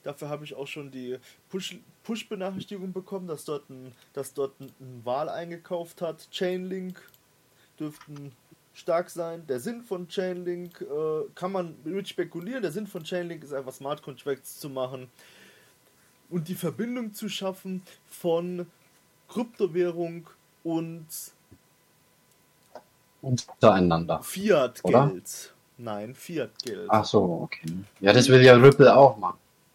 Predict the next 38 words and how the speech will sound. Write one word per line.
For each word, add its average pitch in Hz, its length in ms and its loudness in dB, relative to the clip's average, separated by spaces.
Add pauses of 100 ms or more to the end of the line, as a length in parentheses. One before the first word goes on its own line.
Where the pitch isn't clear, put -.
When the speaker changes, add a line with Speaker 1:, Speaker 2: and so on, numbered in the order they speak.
(1160)
Speaker 1:
Ja, 135 420 -2 (140)
ja, 123 220 -2
Ripple 160 400 -4
ist 147 100 -12
aber 123 340 -6
halt 117 240 -10
scheiße. 113 420 -12 (180)
Aber 156 300 -4 (460)
wie 139 120 -10
dem 190 140 -8
auch 160 80 -6
sei, 160 280 -2 (240)
es - 180 -12
geht 202 220 -6
darum, 202 320 -2
die 196 100 -10
Verbindung 202 420 -8
zu 196 120 -14
schaffen, 165 300 -10
Fiat-Geld 185 760 -4 (180)
und, 151 380 -10 (340)
äh, 139 260 -4
das - 200 -10
war 185 160 -6
mal 190 180 -4
der 175 220 -2
großes 147 640 -12
Ding. 220 240 -6
Ich - 120 -10
weiß 165 220 -8
nicht, 156 120 -10
ob 151 160 -12
sie 170 120 -18
sich 156 240 -16
auch 156 80 -12
immer 185 200 -6
drauf 170 380 -10 (380)
spekulieren. 165 680 -6